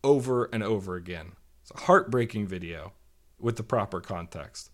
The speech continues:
And it sucks that she lost her boy. It sucks that she lost her boy. And it, and it sucks that, that her boy made decisions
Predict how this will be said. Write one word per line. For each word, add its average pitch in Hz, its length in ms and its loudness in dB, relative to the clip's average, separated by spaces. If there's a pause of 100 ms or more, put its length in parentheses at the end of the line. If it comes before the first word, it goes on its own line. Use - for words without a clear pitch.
(440)
And 107 100 -2
it 110 80 -2
sucks 165 300 2
that - 100 -4
she 147 140 -2
lost 120 300 2
her 104 100 -2
boy. 87 280 -10 (1400)
It - 80 -8
sucks 170 280 4
that 131 80 -4
she - 140 -2
lost 110 300 0
her 98 80 -4
boy. 90 320 -10 (1120)
And 123 200 2
it, 123 180 0
and 127 220 0
it 123 140 -2
sucks 160 420 4
that, 123 360 2 (360)
that 123 380 -2 (1120)
her 143 160 6
boy 131 360 4
made 123 220 2
decisions 104 800 -2